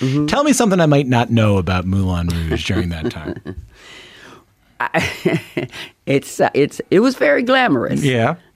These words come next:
Speaker 1: Don't get it wrong. It was very glamorous.
Speaker 2: Yeah.
Speaker 1: But ev-, like everything that day
Speaker 2: Mm-hmm.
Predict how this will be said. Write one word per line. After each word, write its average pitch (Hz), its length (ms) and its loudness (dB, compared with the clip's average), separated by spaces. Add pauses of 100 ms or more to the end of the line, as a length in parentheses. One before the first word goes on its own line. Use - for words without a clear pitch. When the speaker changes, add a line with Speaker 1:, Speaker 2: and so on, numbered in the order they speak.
Speaker 1:
Don't 135 320 2
get 208 160 0
it 214 60 0
wrong. 214 140 -2
It 139 80 2
was 135 140 0
very 143 720 2
glamorous. 131 440 0
Speaker 2:
Yeah. 120 280 2 (100)
Speaker 1:
But 147 200 0
ev-, 151 320 2
like 117 320 -2
everything 151 760 -2
that 156 300 -2
day 120 520 -2
Speaker 2:
Mm-hmm. 120 120 0